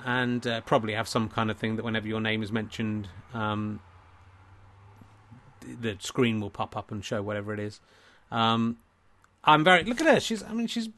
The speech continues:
she's a beautiful woman. She's, uh, about my age, I believe. She's, uh, older than she looks. She's beautiful, uh, evil, and, uh, just that smirk.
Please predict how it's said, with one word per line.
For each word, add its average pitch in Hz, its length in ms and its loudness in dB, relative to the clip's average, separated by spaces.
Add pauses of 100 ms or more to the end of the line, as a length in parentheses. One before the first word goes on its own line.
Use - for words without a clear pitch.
(180)
she's 220 180 -2
a 226 60 0
beautiful 233 280 2
woman. 247 200 4
She's, 226 260 2
uh, 226 300 6 (100)
about 180 360 4
my 202 200 6
age, 233 260 4
I - 20 2
believe. 226 420 2
She's, 180 420 -4
uh, 151 440 4 (480)
older 185 220 8
than 175 160 4
she 175 120 2
looks. - 480 0 (600)
She's - 140 -18
beautiful, 165 760 4 (420)
uh, 131 220 2
evil, 180 720 6 (640)
and, 143 640 0
uh, 170 160 0
just - 180 -10
that 196 120 -8
smirk. 196 580 0